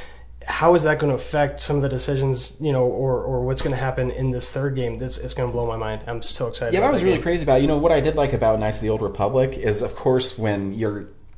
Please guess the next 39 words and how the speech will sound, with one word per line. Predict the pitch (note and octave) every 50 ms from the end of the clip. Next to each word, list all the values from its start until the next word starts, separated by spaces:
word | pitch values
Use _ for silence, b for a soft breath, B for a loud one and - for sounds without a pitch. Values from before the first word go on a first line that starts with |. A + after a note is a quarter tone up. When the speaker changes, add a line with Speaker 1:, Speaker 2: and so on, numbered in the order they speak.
| - - -
Speaker 2:
tasked | - - D#3 C3 B2+ C3 B2 - -
with | A2 G2 -
being | - A2+ G#2 F#2
a | F2+
Jedi | F#2+ G2+ G2 G2 G2 G2+ G#2 G2+ F2+
or | E2+
a | E2+
Sith | - - G#2 G#2 - -
Lord, | A#2+ A#2+ A#2+ A#2+ B2 - - B B B B B B B B
my | F3+ D3+
first | C3 C3 A#2 G#2 G#2
thing, | A2 G2+ G#2+
I'm, | A2+ C#3+
I'm, | D3 F#3+ F#3 -
I'm | - A#3+
gonna | C3 F#2
be | E2 D2
a | C#2+
Sith | - - G2 F#2+ F#2 - F2+
Lord | F2 E2+ E2 F#2+
because | G2+ G2+ G2 - A#2+ G2+ G2+
I | - - A2+
Speaker 1:
Yeah. | B2+ A2+ G2+
Speaker 2:
think | G#2 A2 -
it's | - - -
more | A2 G#2+ G2+
fun. | - - B2 A2+ G2+ G2+ G2+ - B B B B B B
And | B2 A#2+ B2
so | - - B2 A#2+ A#2
when | A#2 A2+ A#2+ B2+ B2+
I | A#2+
was | A2+ A2 -
playing | - C#3+ B2+ A2 A2
that | A#2+ B2+ B2+ -
game, | G#2+ G2+ G#2+ G#2
every | B2+ - C3+
time | C3 C3 A#2 B2
someone | - B2+ A#2 A2+
says, | - A2 - - -